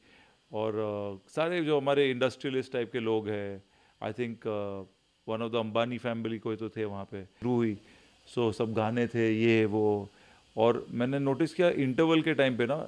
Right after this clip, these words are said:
अ, सब जो हम लोग जो अलग-अलग तकलीफ़ें लेके आते हैं, अमीर गरीब सबके घर के में तकलीफ़ तो सबके वहाँ होती है,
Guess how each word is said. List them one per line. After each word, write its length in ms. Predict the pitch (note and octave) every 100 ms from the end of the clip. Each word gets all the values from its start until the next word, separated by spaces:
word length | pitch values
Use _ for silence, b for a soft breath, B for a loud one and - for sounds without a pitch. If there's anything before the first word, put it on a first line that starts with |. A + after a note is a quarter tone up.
| - _ _
अ, 280 | A2 G#2+ G#2+ - -
सब 180 | C3+
जो 340 | B2+ C#3+ - A#2+
हम 100 | B2
लोग 120 | D#3
जो 280 | D#3+ A3 -
अलग-अलग 400 | - F3+ F#3 F#3
तकलीफ़ें 400 | D#3+ D#3 D#3+ E3
लेके 220 | D3 A#2+
आते 220 | B2 G#2+ A2+
हैं, 120 | A2
अमीर 220 | A2+ B2
गरीब 220 | B2 B2+
सबके 300 | A2+ A#2 C3
घर 180 | B2 A#2
के 140 | A2+
में 160 | A#2+ B2+
तकलीफ़ 300 | A#2+ B2 A#2+
तो 80 | B2
सबके 240 | A2 G2+
वहाँ 100 | A#2+
होती 180 | A#2
है, 80 | A2+